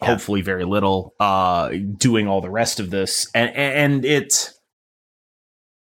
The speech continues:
Speaker 2: it's something I really wish made financial sense for
Speaker 1: Yeah,
Speaker 2: me. Let me
Speaker 1: well,
Speaker 2: put it that
Speaker 1: there's
Speaker 2: way.
Speaker 1: really only one guarantee if you're putting on the tournament, is that's definitely gonna be a pain in the ass. <laughs> Like, it's just,
Speaker 2: Yeah.
Speaker 1: like, it's hard. Like, it's hard, um,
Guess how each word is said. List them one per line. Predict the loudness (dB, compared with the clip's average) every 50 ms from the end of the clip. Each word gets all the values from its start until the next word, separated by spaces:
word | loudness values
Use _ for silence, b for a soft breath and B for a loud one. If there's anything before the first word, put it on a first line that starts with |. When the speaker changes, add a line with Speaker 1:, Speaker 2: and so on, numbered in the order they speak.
| _ _ _ _ 0
Speaker 2:
it's | 0 2 2 4
something | 4 4 2 4 2 2 4 4
I | 4
really | 4 4 2 2 2 4 4 4
wish | 4 2 2 0 0
made | 0 -2 -2 -2
financial | -2 -2 -2 -2 -4 -6 -6 -6 -8
sense | -6 -6 -8 -8 -4
for | -2 0
Speaker 1:
Yeah, | 2 2 2 0
Speaker 2:
me. | 2
Let |
me | 2 4
Speaker 1:
well, | 4 4
Speaker 2:
put | 2 0
it | -2 -4
that | -2 0
Speaker 1:
there's | 0 2 2
Speaker 2:
way. | 2
Speaker 1:
really | 2 4 4 2
only | 2 2 2 4
one | 4 4 4 4 4
guarantee | 2 2 2 2 0 -2 -4 -6 -6
if | -6 -6 -8
you're | -10 -8
putting | -6 -4 -4 -4
on | -4
the | -4 -6
tournament, | -6 -8 -8 -8 -8 -8 -6
is | -4
that's | -4 -2 -2 0
definitely | -2 0 0 2 2 2
gonna | 2 2
be | 2 0
a |
pain | 0 -2 -4 -4
in | -4 -4
the | -4 -4
ass. | -6 -6 -6 -6 -6 -6 -6 B B B B B
<laughs> | B 0
Like, | 2 2 0 0 -2 -2
it's | 0 0 2 4
just, | 4 6
Speaker 2:
Yeah. | 4 4
Speaker 1:
like, | 4 2
it's | -2 0 0
hard. | 2 2 2 2 2 0 0 0
Like, | 0 0 0 -2 -6 B B B B B
it's | 0 0 2 2
hard, | 2 2 2 4 2 2 2 0 -2 B B B B B B
um, | 2 2 4 4 4 4 2 2 2 0 0